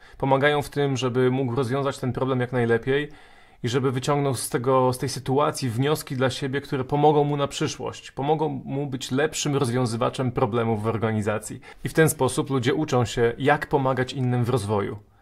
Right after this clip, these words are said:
Uczą się przez pomaganie innym w rozwoju. Jest jeszcze jeden ważny element, który wydarza się w trakcie tych spotkań.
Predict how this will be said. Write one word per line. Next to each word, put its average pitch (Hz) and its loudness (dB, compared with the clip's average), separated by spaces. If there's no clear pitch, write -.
Uczą 147 0
się 117 -2
przez - -8
pomaganie 123 2
innym 110 0
w 113 -4
rozwoju. 123 4
Jest 180 8
jeszcze 143 0
jeden 147 4
ważny 135 2
element, 110 0
który 117 0
wydarza 123 2
się - -6
w - -12
trakcie - -6
tych - -8
spotkań. - -8